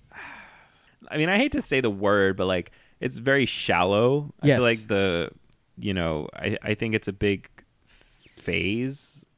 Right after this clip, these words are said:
Speaker 1: or something. Not like a
Speaker 2: Mm-hmm.
Speaker 1: f-, I don't know if phase is the right word, but, like, I think it's just one of those things where, like,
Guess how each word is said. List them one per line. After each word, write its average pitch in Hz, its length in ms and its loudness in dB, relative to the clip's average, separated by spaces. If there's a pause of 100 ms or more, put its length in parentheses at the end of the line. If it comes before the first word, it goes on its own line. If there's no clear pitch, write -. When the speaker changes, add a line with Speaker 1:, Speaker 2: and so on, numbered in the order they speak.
Speaker 1:
or 147 100 -6
something. 156 640 -8
Not 135 200 -2
like 120 120 -2
a 113 40 -2
Speaker 2:
Mm-hmm. - 240 -10
Speaker 1:
f-, - 60 -10
I 98 40 -10
don't 92 100 -6
know 90 100 -6
if - 60 -10
phase 92 240 -4
is 90 120 -10
the 85 80 -6
right 87 160 -6
word, 87 200 -4
but, 85 100 -6
like, 87 280 -4 (400)
I 127 100 -2
think 139 520 -6
it's 135 180 -6
just - 160 -12
one 120 160 -4
of 120 60 -6
those 113 160 -4
things 113 380 -8
where, 107 140 -4
like, 95 420 -6